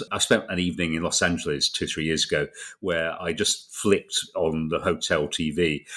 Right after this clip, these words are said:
between Fox and M S N B C. And whatever you think about them, Fox on the right, M S N B C on the liberal left, they had almost no stories in common. They had almost no commentators in common.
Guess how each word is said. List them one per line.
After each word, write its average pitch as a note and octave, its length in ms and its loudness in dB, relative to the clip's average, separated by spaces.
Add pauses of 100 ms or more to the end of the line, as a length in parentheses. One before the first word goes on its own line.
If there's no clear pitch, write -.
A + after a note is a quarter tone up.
(120)
between D#2 440 0
Fox - 420 0
and F2 80 0
M D#2+ 80 -2
S D2+ 160 0
N D#2 120 0
B D#2 140 -6
C. D2+ 440 -2 (340)
And G2+ 320 0
whatever A#2 240 0
you G#2+ 60 0
think - 260 -2
about D2 220 0
them, D2+ 120 -4
Fox - 340 0
on D#2+ 100 0
the D#2+ 60 -2
right, E2 280 0
M F2+ 100 0
S - 160 0
N E2 160 -2
B D2+ 140 -6
C - 180 0
on D2 80 -4
the D#2 60 -2
liberal D#2 260 -2
left, - 320 2 (380)
they A2 280 0
had A2 220 -2
almost A#2 400 -2
no B2 160 -2
stories G#2 500 -2
in C#2+ 120 -6
common. D2 400 -4
They - 80 -4
had G2+ 160 -2
almost G2 260 -2
no G2+ 100 0
commentators F2+ 640 -2
in D2 120 -4
common. D2 380 -4